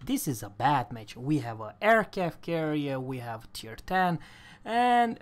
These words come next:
I really feel sorry for my ass. Why? Because it's just me, uh, Kutuzov,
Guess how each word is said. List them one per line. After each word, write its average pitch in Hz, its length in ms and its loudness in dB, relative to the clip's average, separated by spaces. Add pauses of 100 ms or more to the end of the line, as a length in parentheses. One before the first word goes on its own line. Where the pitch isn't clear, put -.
I 233 160 4
really 262 300 2
feel 156 200 0
sorry 151 320 2
for 143 220 -4
my 135 200 -2
ass. 127 340 -8
Why? 240 260 4
Because 185 340 -2
it's - 300 -6
just - 400 -4
me, 233 420 2 (460)
uh, 139 260 -4
Kutuzov, 214 880 2